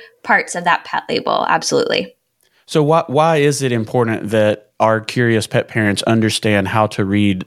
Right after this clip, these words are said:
Speaker 2: the label?
Speaker 1: I think that feeding our pets is one of the most fundamental things that we do, right? It's the one thing that we do every day for our pet.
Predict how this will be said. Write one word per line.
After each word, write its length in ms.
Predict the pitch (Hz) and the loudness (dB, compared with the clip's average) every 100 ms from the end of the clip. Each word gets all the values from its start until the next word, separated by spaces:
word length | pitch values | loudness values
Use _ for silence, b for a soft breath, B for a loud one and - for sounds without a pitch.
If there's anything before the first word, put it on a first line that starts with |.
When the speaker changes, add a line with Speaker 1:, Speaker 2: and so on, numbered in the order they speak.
| - | -6
Speaker 2:
the 180 | 107 95 | -2 0
label? 440 | 98 95 71 - _ _ _ B B B B B B B B B - | 0 -2 -4 -10 _ _ _ B B B B B B B B B -6
Speaker 1:
I 420 | - 262 339 302 - | -2 0 0 -4 -4
think 400 | 196 170 170 - | -4 -4 -8 -6
that 500 | 170 160 156 - - - _ _ _ _ - | 0 2 2 0 -14 -16 _ _ _ _ -4
feeding 340 | 233 240 294 | 0 4 4
our 120 | 277 | 4
pets 360 | 277 180 170 - | 2 -2 -2 -4
is 140 | 185 | -4
one 120 | 180 185 | -2 -2
of 120 | 180 | 0
the 80 | 175 | 0
most 380 | 165 165 - - - _ | 0 -2 -6 -12 -20 _
fundamental 720 | 233 247 262 240 220 254 294 | 2 4 4 4 4 2 0
things 420 | 330 190 180 180 | 0 -2 0 -2
that 180 | 185 - | 0 -2
we 180 | 165 160 | 0 -2
do, 280 | 160 107 120 - | 0 0 -2 -4
right? 260 | 175 165 165 | 0 0 0
It's 160 | - 185 | -2 -2
the 120 | 180 | -2
one 320 | 175 202 311 | 2 2 2
thing 220 | 294 220 208 | 2 0 0
that 160 | 165 | 0
we 140 | 208 190 | -2 -2
do 220 | 175 165 - | 0 -2 0
every 320 | 208 190 185 | 0 2 0
day 200 | 175 160 | 2 0
for 180 | 156 160 | 0 0
our 140 | 165 | 0
pet. 300 | - 147 - | -2 -4 -4